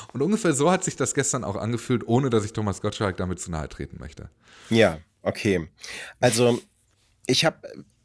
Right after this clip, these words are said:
Speaker 2: nachträglich viel gelesen und da war sehr viel Suffisanz dabei. Da möchte ich einmal kurz mit dir drüber sprechen.
Speaker 1: Ja, das
Speaker 2: Das,
Speaker 1: ist
Speaker 2: ähm,
Speaker 1: wichtig.
Speaker 2: also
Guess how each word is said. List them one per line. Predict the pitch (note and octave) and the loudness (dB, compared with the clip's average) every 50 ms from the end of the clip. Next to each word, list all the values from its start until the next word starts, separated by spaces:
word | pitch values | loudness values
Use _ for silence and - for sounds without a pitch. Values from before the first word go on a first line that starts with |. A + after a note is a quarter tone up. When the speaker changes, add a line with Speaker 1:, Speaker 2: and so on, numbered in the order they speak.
| - _ _ _ - | -20 _ _ _ 4
Speaker 2:
nachträglich | C#3 C#3 C#3 F3+ - - - F3+ D#3+ - D3+ D3 - - | 4 4 4 4 0 0 0 0 0 2 0 -2 -2 -2
viel | - E3 D#3 D3+ | -2 0 0 2
gelesen | C#3 C#3 B2+ A#2 A2+ A#2+ A2 A2 G#2 | 2 4 6 6 6 6 6 4 2
und | F#2+ G#2 B2 | 2 4 4
da | A#2 A#2 | 4 6
war | B2+ B2+ | 6 6
sehr | B2 B2+ C#3+ D#3 | 6 4 4 4
viel | D#3 - E3+ D#3+ C#3+ | 2 4 4 4 4
Suffisanz | A#2+ B2+ C#3 - - B2+ G2+ A2+ A2+ A#2+ B2 - - | 4 2 2 2 2 4 4 4 4 4 4 2 2
dabei. | - F#2 E2 D#2 E2 E2+ | 2 0 0 0 0 0
Da | E2+ G2 | 2 2
möchte | G#2+ B2 B2 - - | 2 2 2 0 -2
ich | - - - | 0 0 2
einmal | A#2+ C3 B2 - | 4 2 2 2
kurz | - C3 A2 - | 2 0 0 2
mit | B2 A2 - | 0 0 0
dir | A#2 A2 | 0 0
drüber | G#2 G#2 G#2 G#2 G2+ F#2+ F2 - - - - - - - - | 0 0 2 4 4 4 2 0 -4 -14 -18 -18 -20 -8 -6
sprechen. | - - - A#2 A2 G2+ A2+ A#2+ | -6 0 2 2 4 4 4 4
Speaker 1:
Ja, | |
das | G#2+ G2+ - - | 4 4 2 2
Speaker 2:
Das, | |
Speaker 1:
ist | - - | 2 2
Speaker 2:
ähm, | G#2+ G#2+ | 2 2
Speaker 1:
wichtig. | G2+ - | 2 2
Speaker 2:
also | A2+ A2 G#2 | 0 0 0